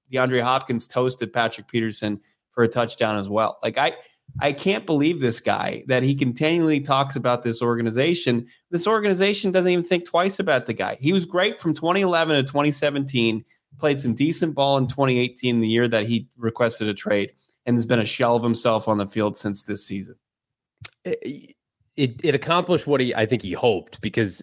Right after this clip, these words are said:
Speaker 2: the podcast is called All Things Covered. I would imagine about one percent of Twitter knows that that podcast exists. It's been
Speaker 1: Mm-hmm.
Speaker 2: shared. Bar-, Barstool got a hold of it. A bunch of national media outlets have ran with it now.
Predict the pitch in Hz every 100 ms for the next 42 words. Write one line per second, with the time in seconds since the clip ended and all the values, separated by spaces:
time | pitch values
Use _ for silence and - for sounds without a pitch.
0 | - 104 87 - 139 160 147 135 - 110
1 | - 107 92 104 - 110 95 - 101 87
2 | 90 - 95 92 - 104 101 98 90 85
3 | 85 - 101 107 107 92 - 101 87 -
4 | - 87 80 - - 101 90 92 98 92
5 | - 92 92 90 - 95 - 98 87 95
6 | 87 98 92 82 - - - - _ -
7 | - 120 117 127 120 117 104 110 104 113
8 | - 101 104 - 113 98 98 87 98 95
9 | 92 92 92 101 95 95 95 95 98 92
10 | 95 92 92 73 90 90 90 92 90 92
11 | 98 - 90 85 82